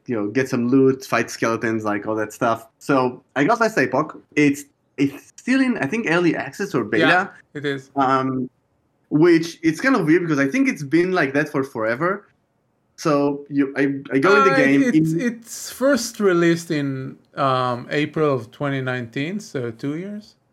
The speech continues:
Speaker 2: That's three years
Speaker 1: Okay.
Speaker 2: already.
Speaker 1: Yeah, it's,
Speaker 2: Twenty twenty-one.
Speaker 1: oh, yeah. Twenty, twenty nineteen sounds like last year, but it's not
Speaker 2: <laughs>
Speaker 1: for some reason.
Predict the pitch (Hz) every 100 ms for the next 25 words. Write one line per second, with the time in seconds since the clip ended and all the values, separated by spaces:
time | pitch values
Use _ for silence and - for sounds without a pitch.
0 | _ - 170 - 151 170 127 123 123 120
1 | - - _ _ _ _ _ _ _ _
2 | _ - 123 113 117 143 151 - 165 135
3 | - _ _ _ 135 117 - _ _ _
4 | 190 240 214 156 - - 220 220 165 165
5 | 165 151 139 135 117 113 113 101 104 -
6 | 107 98 104 _ _ _ - 160 131 160
7 | 139 131 120 117 113 -